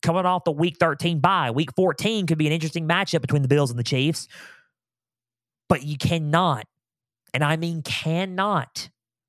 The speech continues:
lose any more games. That's, that's just about it. I keep repeating myself on that, but it's a tough situation. Josh Allen leads the league in interceptions.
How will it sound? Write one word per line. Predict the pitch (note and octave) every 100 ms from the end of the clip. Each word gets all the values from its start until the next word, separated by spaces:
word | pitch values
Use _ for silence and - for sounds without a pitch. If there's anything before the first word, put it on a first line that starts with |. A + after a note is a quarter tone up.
| _ _ _ _ _ _ _ _ _ B2+
lose | C3 F#3+ E3+ B2+
any | C3+
more | D3+ F3
games. | F3 G#3 G2 F#2+
That's, | B2
that's | - C#3 D3
just | D3
about | C#3 C#3 D#3+
it. | F3+
I | A2+
keep | A2+ D#3
repeating | D3+ A3 E3
myself | C3 A2+ B2+
on | B2 A#2+
that, | C3+ D3+
but | A2
it's | F#3+
a | E3
tough | E3
situation. | D3+ D3+ D3+ F#3+ D3 G#2+
Josh | B2+ D#3 -
Allen | C3+ E3 G3+ G#3+ - - -
leads | A#2+ C#3 G3+ F3+ E3+
the | G3
league | F3+ D#3+ C#3+
in |
interceptions. | C3 C#3+ C#3+ F#3+ D#3+ - G2